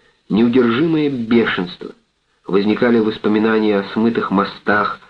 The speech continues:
о вырванных с корнем деревьях, обвалах в горах.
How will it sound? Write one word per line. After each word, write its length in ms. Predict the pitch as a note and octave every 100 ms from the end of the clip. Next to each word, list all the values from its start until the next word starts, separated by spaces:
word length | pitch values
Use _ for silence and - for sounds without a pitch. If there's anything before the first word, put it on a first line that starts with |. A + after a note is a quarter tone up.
| - _ _
о 120 | F#2
вырванных 500 | G#2+ A#2 A2+ A2+ G#2+
с 60 | -
корнем 500 | A#2 A2 G#2+ G2+ F2
деревьях, 600 | G2+ A2 B2 A2 G2+ G#2+
обвалах 640 | F2+ E2+ E2 G#2+ A2+ G#2
в 100 | G2+
горах. 480 | G2 G#2 G2+ F#2+ -